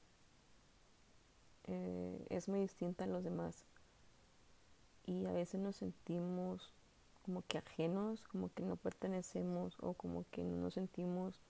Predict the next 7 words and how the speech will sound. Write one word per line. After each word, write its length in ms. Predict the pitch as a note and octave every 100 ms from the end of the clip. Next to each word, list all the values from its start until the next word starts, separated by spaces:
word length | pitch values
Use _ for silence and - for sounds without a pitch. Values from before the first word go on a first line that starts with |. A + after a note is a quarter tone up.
| - - - - - - - - - - - - - - - - - - - - - - - - - - - -
eh, 260 | F3+ F3 F3
a 80 |
gusto, 640 | F3 F3+ G3+ A#3+ - - G#3
se 140 | G3
podría 420 | - F3+ F3 F3+
decir, 320 | F3+ - E3
¿no? 200 | E3+ D#3+